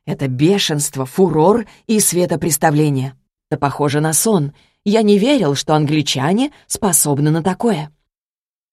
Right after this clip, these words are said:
Дневниковая запись Хейдена в пасхальный понедельник тысяча восемьсот сорок шестого года, когда он выставил свои картины в египетском зале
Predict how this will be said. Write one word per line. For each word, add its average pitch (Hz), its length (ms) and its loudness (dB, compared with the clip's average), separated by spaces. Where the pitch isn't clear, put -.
Дневниковая 233 800 2
запись 202 460 2
Хейдена 147 680 0
в - 80 -20
пасхальный 202 600 2
понедельник 185 680 0
тысяча 269 340 0
восемьсот 185 560 0
сорок 208 380 0
шестого 170 460 -2
года, 139 420 0
когда 160 280 2
он 156 160 2
выставил 160 380 2
свои 143 260 0
картины 175 640 0
в 151 60 -8
египетском 165 720 -2
зале 202 420 0